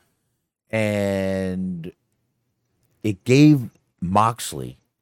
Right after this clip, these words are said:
just enough time to get up and start taking everybody out. Takeshita's in the ring. He's confused. They tell him, "Listen, you need to make a decision."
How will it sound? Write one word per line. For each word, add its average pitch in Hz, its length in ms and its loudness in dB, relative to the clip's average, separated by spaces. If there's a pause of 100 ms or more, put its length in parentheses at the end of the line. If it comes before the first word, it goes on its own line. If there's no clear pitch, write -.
just 131 520 -2
enough 120 300 -2
time 85 380 -8
to 82 80 -8
get 80 280 -6
up 69 340 -8 (440)
and 85 140 -8
start 82 300 -6
taking 78 320 -6
everybody 65 500 -10
out. 50 240 -16 (800)
Takeshita's 101 600 -4
in 95 100 2
the 90 140 -2
ring. 87 240 -2
He's 73 220 -10
confused. 104 880 -4
They 80 120 0
tell 76 260 -8
him, 69 140 -10
"Listen, 98 500 -2 (840)
you 98 100 -2
need 98 60 -2
to 85 60 -4
make 85 200 -4
a 78 40 -10
decision." 107 640 -4